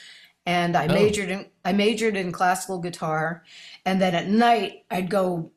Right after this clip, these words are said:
Speaker 1: you know, running around the streets of Greenwich Village or anywhere where there was music that I was passionate about.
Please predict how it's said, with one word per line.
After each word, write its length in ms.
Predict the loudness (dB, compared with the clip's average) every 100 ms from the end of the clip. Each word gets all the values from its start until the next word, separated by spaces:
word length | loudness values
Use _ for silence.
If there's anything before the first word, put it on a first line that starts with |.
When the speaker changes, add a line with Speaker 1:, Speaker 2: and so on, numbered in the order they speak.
| -16
Speaker 1:
you 100 | -8
know, 160 | -4 -4
running 320 | 0 2 2
around 220 | 2 0
the 60 | -2
streets 380 | -6 -6 -6 -6
of 340 | -4 -6 -8
Greenwich 360 | -4 -2 -2 -6
Village 500 | -4 -2 -2 -2 -2
or 180 | -2 -2
anywhere 520 | -2 -4 -2 -2 -2
where 200 | -2 -4
there 120 | -4
was 180 | -6 -6
music 400 | -4 -6 -8 -6
that 160 | -4 -4
I 80 |
was 160 | -4 -8
passionate 540 | -6 -4 -4 -4 -4
about. 480 | -4 -4 -2 -4 -6